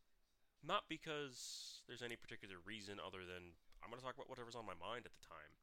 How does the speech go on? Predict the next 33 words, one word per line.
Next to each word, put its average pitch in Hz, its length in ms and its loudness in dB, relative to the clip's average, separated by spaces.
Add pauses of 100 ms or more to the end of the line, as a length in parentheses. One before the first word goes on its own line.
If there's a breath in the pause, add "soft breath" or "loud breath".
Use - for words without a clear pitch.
(920)
And 78 200 -4 (1700)
sure, 120 400 4
sometimes 113 400 2
that 113 100 0
means 117 160 0
I 110 60 4
hop 104 260 4
around 110 440 4
and 90 100 -8
do 101 120 0
a 92 40 2
hop, 110 260 0
skip, - 140 -2 (100)
and 95 80 -6
a - 40 -6
scump, 123 240 0 (440 loud breath)
and 95 80 -6
a - 300 -8
hop, 135 240 4
skip, - 260 0
and 113 80 2
a 101 60 2
jump, 120 260 2 (560 loud breath)
and 90 80 -6
sometimes 117 360 -6
that 117 120 -8
means 117 400 -2
we 113 80 2
stick - 360 2
to 127 100 -4
the 123 160 -2
same 123 500 2 (300)
time 120 340 2